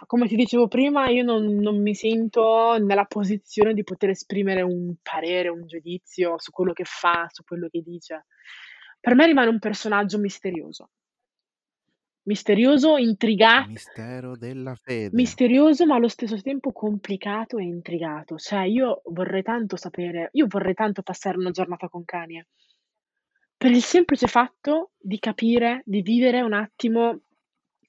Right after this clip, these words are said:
Speaker 1: una sua giornata tipo e di magari provare a,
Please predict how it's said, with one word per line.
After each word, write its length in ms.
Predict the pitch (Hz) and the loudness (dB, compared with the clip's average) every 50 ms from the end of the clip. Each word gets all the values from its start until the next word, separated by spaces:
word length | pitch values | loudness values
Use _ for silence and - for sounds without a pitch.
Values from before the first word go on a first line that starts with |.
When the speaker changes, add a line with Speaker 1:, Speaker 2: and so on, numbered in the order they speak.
| _ - | _ -8
Speaker 1:
una 240 | 233 240 233 226 | -4 -2 -2 0
sua 140 | 220 - 240 | 0 0 0
giornata 400 | 220 220 214 202 208 208 208 208 | 0 0 0 0 0 -2 -2 -4
tipo 460 | 202 220 208 185 - 180 175 170 190 - | -2 -2 -2 -2 -2 -4 -4 -4 -4 0
e 120 | - 190 | 0 2
di 140 | 196 196 220 | 2 2 2
magari 600 | 214 214 220 208 233 233 226 226 226 214 196 - | 0 0 -2 0 0 0 2 2 2 2 0 -2
provare 680 | - - - 214 208 214 214 226 226 226 226 226 226 202 | -4 -4 -2 0 2 2 2 2 2 0 0 -2 -4 -4
a, 300 | - - - 214 208 | -4 -4 -2 -2 -2